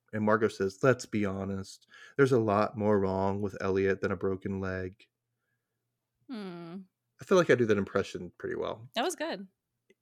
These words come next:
Speaker 1: <laughs> I'm like, "Yeah, he needs some therapy, that's for sure."
Speaker 2: Yes.
Speaker 1: Quentin says that the spring didn't just fix Rupert's leg, it healed his whole self, apparently. And Margot says, "That's the thing about Quentin that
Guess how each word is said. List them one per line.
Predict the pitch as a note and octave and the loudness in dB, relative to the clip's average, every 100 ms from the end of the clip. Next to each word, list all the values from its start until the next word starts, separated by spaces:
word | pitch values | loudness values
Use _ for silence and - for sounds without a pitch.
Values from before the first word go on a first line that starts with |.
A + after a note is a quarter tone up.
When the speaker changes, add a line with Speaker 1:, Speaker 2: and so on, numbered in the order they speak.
| _ _ _ _ - | _ _ _ _ -4
Speaker 1:
<laughs> | - - - - E3 - - - | -4 -4 -6 -2 0 -2 -8 -6
I'm | E3+ | -4
like, | D3 | 0
"Yeah, | A2 F#2+ - | 0 0 -2
he | E3+ | -2
needs | E3+ F3 - - - | 0 0 -4 -10 -4
some | D#3+ C3 | 0 6
therapy, | D3 A#2+ G#2 | 8 8 4
that's | G2+ | 0
for | - | -4
sure." | F#2+ D#2 A#2+ | -8 -8 -4
Speaker 2:
Yes. | D4+ - - - - - _ _ _ _ _ _ _ _ _ _ - | -4 -6 -10 -20 -20 -20 _ _ _ _ _ _ _ _ _ _ 4
Speaker 1:
Quentin | A#3+ A#3 A3+ | 4 6 2
says | - D3 B2+ C3 B2 | 4 6 6 6 2
that | E3+ F#3 - C#3 | 0 0 -2 -10
the | B2+ | -8
spring | B2 - D#3 G3 D3+ D#3+ D3 - | -8 -4 0 2 2 -4 -8 -10
didn't | G#3 E3+ D#3 | -4 -4 -4
just | A#2+ A2 - | -4 -6 -2
fix | D3 - A#2+ | -4 -2 -2
Rupert's | G#2+ F#2 - | -2 -4 -6
leg, | C3+ A2 G#2+ | -4 -4 -4
it | A#2+ | -8
healed | - - C#3 C#3 - | -10 -10 -4 -4 -4
his | G#2 | -6
whole | - G#2 G2+ | -2 -2 -2
self, | - C2+ - - | -8 -8 -8 -10
apparently. | - F2+ - - - - _ _ _ _ _ _ _ _ _ - | -10 -8 -8 -10 -16 -20 _ _ _ _ _ _ _ _ _ -8
And | G#2 | -2
Margot | G#2+ B2 A#2 | 0 2 -2
says, | - F#2+ G2 - | -2 -2 -4 -4
"That's | A2+ A#2+ | -6 -6
the | A2+ | -10
thing | - A#2 A2 | -6 -4 0
about | G2+ - | -2 -4
Quentin | - A#2 G#2+ G2+ | -6 -6 -4 -4
that | G2 - | -4 -4